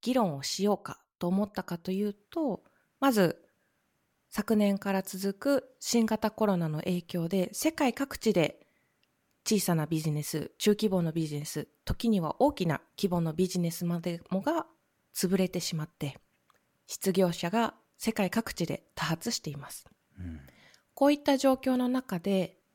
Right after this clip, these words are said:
Speaker 1: どうやって人々の生活を保障していくのか、どうやって生きることを保障するのかというのが大きな課題として議論されるようになってきました。
Speaker 2: そうですよね。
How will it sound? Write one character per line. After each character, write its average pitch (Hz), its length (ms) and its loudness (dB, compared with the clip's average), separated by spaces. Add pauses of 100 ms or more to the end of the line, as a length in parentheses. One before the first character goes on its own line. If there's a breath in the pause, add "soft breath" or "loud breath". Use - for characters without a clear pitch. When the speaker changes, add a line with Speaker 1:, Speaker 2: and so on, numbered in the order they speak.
(100)
Speaker 1:
ど 302 120 8
う 381 80 6
や 302 100 8
っ - 60 -2
て - 420 -4
人 - 260 0
々 180 220 0
の 208 140 2
生 185 240 0
活 175 260 -4
を 160 60 0
保 165 120 -6
障 160 220 -2
し - 60 -8
て 156 80 -6
い 139 80 -8
く - 100 -16
の - 80 -14
か、 - 160 -16 (400)
ど 294 120 8
う 320 60 8
や 269 100 6
っ - 60 -4
て 285 340 -2 (120)
生 202 80 -4
き 339 160 2
る 311 100 2
こ 240 140 -6
と 262 180 -2
を 277 40 2
保 202 160 -4
障 214 240 -2
す 220 120 -4
る 214 120 2
の 190 100 2
か - 260 -10 (460)
と - 80 0
い 294 120 4
う 285 40 2
の 269 140 -4
が 277 260 0
大 294 120 8
き 180 140 -6
な 151 140 -4 (160)
課 180 160 -2
題 170 200 0
と 175 120 -8
し - 140 -8
て 311 280 -4 (360 soft breath)
議 196 100 4
論 170 160 4
さ 165 140 -6
れ 156 100 -4
る 160 80 -4
よ 160 120 -2
う - 20 -2
に 247 100 0
な 196 120 0
っ - 20 -
て - 100 -14
き - 140 -12
ま 123 80 -10
し - 80 -10
た。 - 160 -14 (600)
Speaker 2:
そ 98 140 -2
う - 20 0
で 85 100 -4
す - 140 -10
よ 85 80 -2
ね。 101 300 0